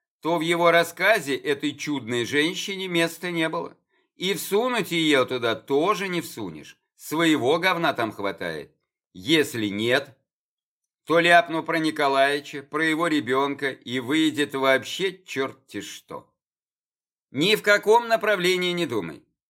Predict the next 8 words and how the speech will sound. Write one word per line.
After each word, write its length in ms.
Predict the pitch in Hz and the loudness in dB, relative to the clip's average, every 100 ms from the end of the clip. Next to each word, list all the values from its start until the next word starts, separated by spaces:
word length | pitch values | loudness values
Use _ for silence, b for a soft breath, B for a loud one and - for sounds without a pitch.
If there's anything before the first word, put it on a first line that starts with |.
| _ | _
Я, 300 | - 113 165 | -6 2 2
когда 340 | 165 165 151 156 | 4 0 2 2
поехала 540 | 165 165 160 151 151 | 2 2 0 0 -2
в 40 | 151 | 0
Москву 600 | 160 160 - 180 202 180 _ | 0 0 -4 -4 -4 -6 _
со 200 | - 143 | -8 -6
Светкой 400 | 135 139 123 110 | -4 -2 -2 -4
встретиться, 640 | 107 113 101 90 85 85 | -6 -4 -4 -6 -14 -14